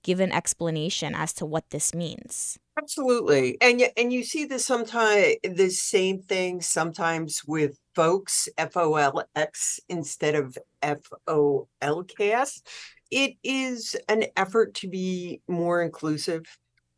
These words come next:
Speaker 2: There are, just like any community coming together, the women's community, the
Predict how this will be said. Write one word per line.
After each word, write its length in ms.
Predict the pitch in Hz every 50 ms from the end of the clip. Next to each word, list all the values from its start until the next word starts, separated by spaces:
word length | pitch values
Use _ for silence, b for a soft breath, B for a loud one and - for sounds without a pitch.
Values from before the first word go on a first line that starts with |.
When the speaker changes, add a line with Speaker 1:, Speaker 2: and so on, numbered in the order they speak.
| _ _
Speaker 2:
There 680 | - 156 147 139 170 165 160 160 160 160 165 165 165 - _
are, 640 | - 151 151 156 151 151 151 147 143 143 139 - - - _ _ _ _ _ _ _ _ 196 180
just 400 | 160 202 208 202 202 - - -
like 400 | 190 175 165 147 - 151 - - _ -
any 500 | 151 156 151 165 175 175 170 165 165 160 - _ -
community 720 | - 151 147 151 156 156 156 165 170 170 196 190 180 175
coming 320 | - - 156 156 156 147 135
together, 460 | 131 147 - 147 139 139 160 170 180
the 120 | - 170
women's 600 | 135 135 147 160 165 180 190 196 202 202 202 -
community, 880 | - - - 214 214 214 214 214 214 220 214 226 226 220 220 220 214 196
the 400 | 185 170 156 147 135 135 131 131